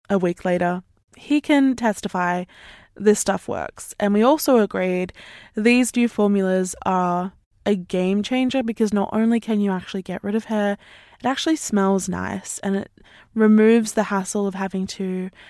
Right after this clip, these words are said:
shave every few days, every few weeks. It also is free of dyes, it's free of parabens, it's free of sulfates, which is a big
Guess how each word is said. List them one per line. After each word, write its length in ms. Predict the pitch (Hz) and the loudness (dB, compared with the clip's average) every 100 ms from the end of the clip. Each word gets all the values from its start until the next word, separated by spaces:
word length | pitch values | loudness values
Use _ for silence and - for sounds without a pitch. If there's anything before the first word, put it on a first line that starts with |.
| - - | -20 -12
shave 680 | - 208 202 196 196 190 _ - - - | -2 2 4 4 2 0 _ -20 -18 0
every 320 | 214 208 220 | 2 4 2
few 300 | 214 208 202 | 2 -2 -2
days, 400 | 196 196 190 190 | -2 0 0 0
every 260 | 202 190 190 | -4 -4 -6
few 240 | - 190 | -6 -6
weeks. 600 | 185 180 185 - - - - - | -4 -6 -8 -12 -14 -14 -12 -8
It 180 | 190 - _ _ _ _ | -8 -10 _ _ _ _
also 680 | 196 196 202 214 196 196 208 | 0 0 -2 -2 0 0 0
is 200 | 214 - | -2 -4
free 240 | - 196 | -4 -4
of 200 | 185 180 - | -4 -6 -8
dyes, 580 | 180 175 190 208 214 - | -6 -4 -4 -2 -4 -6
it's 220 | 190 - | -12 -10
free 180 | 190 180 | -8 -8
of 160 | - | -10
parabens, 680 | - 269 262 240 247 233 127 | -4 0 2 4 2 2 -2
it's 140 | - | -8
free 200 | - 196 | -8 -8
of 100 | 185 | -8
sulfates, 760 | - 240 247 - 226 226 - - - - - - | -4 -2 -2 0 2 2 -2 -16 -18 -20 -20 -4
which 280 | 240 254 - - | 2 2 2 4
is 320 | 214 214 196 | 4 4 2
a 100 | 208 | -4
big 360 | 180 190 185 | -2 -4 -4